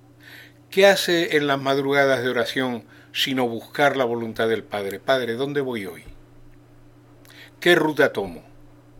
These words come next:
¿Hay que elegir a alguien?".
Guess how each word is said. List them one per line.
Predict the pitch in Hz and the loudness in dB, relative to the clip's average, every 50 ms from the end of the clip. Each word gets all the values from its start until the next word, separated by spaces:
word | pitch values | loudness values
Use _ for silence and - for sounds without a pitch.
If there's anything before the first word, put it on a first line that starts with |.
| - - - - - - - - - - - - - - - - - | -20 -20 -20 -20 -20 -20 -20 -20 -20 -20 -20 -20 -20 -20 -20 -8 0
¿Hay | - 147 160 156 | 2 2 2 4
que | - 170 170 | 4 2 4
elegir | 156 156 147 - - 165 139 143 | 6 4 4 2 0 -2 0 2
a | 143 151 | 2 2
alguien?". | 160 165 160 165 170 170 165 160 | 0 0 -4 -8 -8 -10 -12 -16